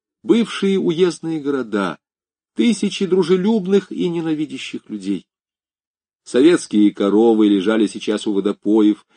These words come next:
быки храпели, и равнодушные пастухи варили себе что-нибудь на ночь, чтобы не скучать от голода во сне. Только десятая часть пастухов была коммунистами,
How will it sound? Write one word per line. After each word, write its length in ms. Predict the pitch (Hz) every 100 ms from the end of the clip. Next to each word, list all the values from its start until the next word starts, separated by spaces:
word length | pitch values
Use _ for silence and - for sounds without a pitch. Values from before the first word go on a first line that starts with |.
| -
быки 380 | 104 - 170 175
храпели, 640 | - 160 - 151 147 143 _ _ _ _ -
и 80 | 98
равнодушные 640 | 95 98 160 202 170 165
пастухи 600 | 147 - 131 - 160 165
варили 380 | 98 104 196 101
себе 280 | 92 95 90
что-нибудь 520 | - 95 90 90 -
на 240 | 90 101
ночь, 260 | 92 87 - _ _
чтобы 280 | - 101 90
не 80 | 87
скучать 640 | - 92 - 131 120 - _ _ _ -
от 180 | 85
голода 420 | 87 92 92 87 85
во 100 | 85
сне. 380 | - 90 80 - _ _ _ _ _ _ _ _ _ _ _ _ _ -
Только 260 | 180 196
десятая 500 | 196 190 240 214 110
часть 320 | 104 123 110
пастухов 540 | - 123 - - 165 104
была 260 | 101 101 95
коммунистами, 920 | 113 120 113 101 85 - 92 85 80